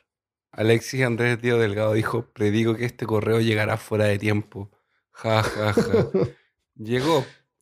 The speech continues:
Speaker 1: a tiempo, fallaste. <laughs> ¿Qué te puedo-
Speaker 2: Pero,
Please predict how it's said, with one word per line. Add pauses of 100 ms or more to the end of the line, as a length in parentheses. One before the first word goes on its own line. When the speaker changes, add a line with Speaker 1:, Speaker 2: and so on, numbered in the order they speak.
Speaker 1:
a
tiempo,
fallaste. (240)
<laughs>
¿Qué
te
puedo-
Speaker 2:
Pero,